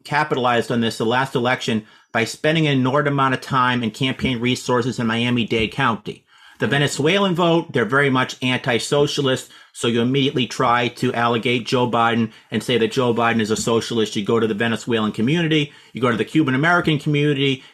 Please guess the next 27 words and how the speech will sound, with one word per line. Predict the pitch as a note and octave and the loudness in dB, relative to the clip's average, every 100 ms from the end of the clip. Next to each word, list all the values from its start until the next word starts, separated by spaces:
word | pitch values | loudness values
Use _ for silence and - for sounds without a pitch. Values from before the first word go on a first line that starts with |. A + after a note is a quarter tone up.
| - | -2
and | B2 | 0
you | A#2 | 0
say | C#3 B2+ | 0 0
that | A#2 | 0
Joe | - A#2+ | 0 0
Biden | A#2 A#2 A#2 A2+ | 2 2 2 2
is | A#2+ G#2+ | 0 -2
against | G#2 A#2 A2 | 0 -2 0
the, | B2+ A2 A2+ | 0 0 0
is, | B2+ G#2+ | -2 0
Joe | C#3+ C3+ C#3+ D3 | -4 -2 0 2
Biden | B2 B2 B2 | 2 2 2
wants | A#2+ A#2 | 0 0
to | - | -2
lift | B2 A#2+ | -2 0
the | B2 | -2
embargo. | A2 A2+ A2+ A#2+ | 0 0 2 0
So | - | 0
you | B2 | 0
go | D3+ E3 | 2 2
and | C#3+ | 2
you | - - _ - - - | -4 -12 _ -20 -20 -20
appeal | - D#3+ C#3+ | -2 0 2
to | D3 | 2
those | C3 B2 | 0 0
specific | A#2+ - C#3 C3 - | -4 -4 -4 -2 -2
constituencies. | A#2 - E3 - G#2 E2 C2 - | -4 -2 -2 -2 -6 -6 -10 -12